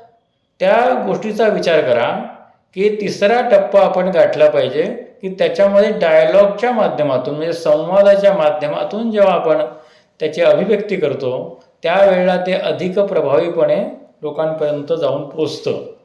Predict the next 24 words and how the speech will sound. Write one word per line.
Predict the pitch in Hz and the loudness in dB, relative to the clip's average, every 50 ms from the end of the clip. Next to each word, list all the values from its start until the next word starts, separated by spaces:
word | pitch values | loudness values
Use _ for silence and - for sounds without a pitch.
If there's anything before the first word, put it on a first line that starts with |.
| _ _ _ _ _ - | _ _ _ _ _ -18
तर | - | -8
त्याच्यामुळे | - 160 - - 190 190 196 190 | -4 -4 -2 0 0 2 2 2
आपण | 175 - 190 190 185 | 2 0 -2 -2 -2
काय | 185 185 180 180 | -2 -2 -2 -2
केलं | 190 180 180 | -2 -2 -2
पाहिजे, | 180 185 175 170 170 180 185 190 233 - - - - - _ _ _ _ _ _ _ | 0 0 0 0 0 0 -2 -2 -2 -6 -10 -16 -20 -20 _ _ _ _ _ _ _
तर | - 175 190 202 202 - | -2 -2 -2 -2 -2 -2
ते | 202 202 | -2 -2
विचार | 196 170 156 170 190 208 233 | -2 -2 0 2 4 4 4
जे | 226 208 196 | 4 4 4
आहेत, | 170 139 131 131 156 175 202 - - - - - - _ _ - | 4 4 4 2 0 -2 -2 -4 -10 -14 -18 -20 -20 _ _ -8
आपण | 151 147 147 165 165 170 160 | -6 -4 -2 -2 -4 -4 -4
ते | 175 180 | -6 -8
संवादाच्या | 180 - - 143 139 135 143 156 165 160 151 - - 156 | -8 -6 -6 -6 -4 -2 -2 0 0 0 0 0 -2 -4
स्वरूपामध्ये | 147 - 139 131 127 - - - 135 131 120 113 123 151 190 - - - - _ _ _ - | -6 -6 -8 -8 -6 -4 -2 -2 -2 -4 -4 -4 -4 -4 -4 -6 -8 -14 -18 _ _ _ -8
हे | 151 156 | -8 -6
मांडले | 143 135 120 113 113 113 127 151 - - - - - _ _ _ _ - | -6 -6 -8 -8 -8 -8 -8 -8 -8 -10 -14 -20 -20 _ _ _ _ -4
पाहिजेत. | 156 151 143 143 151 143 - - - - - _ _ _ _ _ _ _ _ - | -2 -2 0 -2 -4 -6 -8 -8 -12 -20 -20 _ _ _ _ _ _ _ _ -8
तर | |
त्याच्यामुळे | 147 151 151 - 180 175 175 175 175 180 202 226 240 - - - - - _ _ _ _ - - | -4 -2 -2 0 -2 -2 -2 -2 -2 0 0 0 -2 -4 -10 -14 -18 -20 _ _ _ _ -14 -6
ऐकायला | - 160 160 160 196 202 208 220 | -4 -2 0 4 4 4 6 4
अतिशय | 208 190 - - 202 226 240 | 4 2 0 0 -2 -2 -2
सोपं | 196 185 170 156 143 123 | -2 -2 0 0 2 2
जातं. | - - - 110 110 - - | 0 0 -4 -8 -10 -12 -16